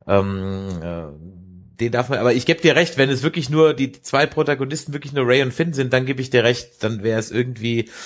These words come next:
äh, äh, äh, schlecht, den, den, den, den einzig coolen dann irgendwie,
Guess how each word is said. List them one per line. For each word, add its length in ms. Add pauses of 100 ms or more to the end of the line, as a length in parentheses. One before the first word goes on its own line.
(300)
äh, 60
äh, 1120
äh, 460
schlecht, 400
den, 200
den, 300
den, 240
den 160
einzig 380
coolen 340
dann 180
irgendwie, 760